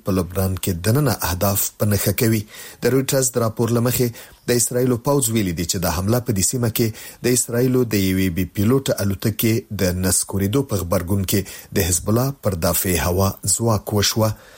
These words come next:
حزب الله له دې حملې څو ساعته مخکې په یو بیان کې ویلي و چې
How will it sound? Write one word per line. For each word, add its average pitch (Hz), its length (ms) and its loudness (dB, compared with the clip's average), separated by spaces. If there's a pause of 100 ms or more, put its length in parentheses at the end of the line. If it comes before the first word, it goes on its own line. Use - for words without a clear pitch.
(160)
حزب 104 240 0
الله 123 220 2
له 113 120 2
دې 98 220 2
حملې 101 240 0 (100)
څو 143 120 0
ساعته 101 340 -2
مخکې 98 300 -2
په 95 160 -4
یو 92 160 2
بیان 101 320 2
کې 95 140 -4
ویلي 135 220 4
و 135 100 4
چې 139 180 0